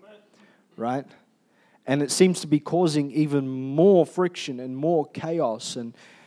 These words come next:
Speaker 2: and, and people are branded, you know, with everything that happened, um, with the court case for, for, um, Cardinal Pell,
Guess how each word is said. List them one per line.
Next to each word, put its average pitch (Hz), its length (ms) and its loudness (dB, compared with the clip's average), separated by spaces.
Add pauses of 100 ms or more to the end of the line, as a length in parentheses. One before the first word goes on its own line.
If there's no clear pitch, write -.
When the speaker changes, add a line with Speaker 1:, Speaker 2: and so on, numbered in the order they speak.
(140)
Speaker 2:
and, 139 220 2
and 135 440 -2
people 160 320 0
are 135 80 -2
branded, 127 640 -4 (1300)
you 147 140 -8
know, 143 260 -2 (1040)
with 135 240 0
everything 139 460 -2
that 135 120 -10
happened, 139 460 -14
um, 123 600 -14
with 131 200 -8
the 123 120 -6
court - 340 -2
case 127 340 -6
for, 117 300 -4 (500)
for, 123 240 -4
um, 113 440 -6 (1500)
Cardinal 135 320 -4
Pell, 175 400 -2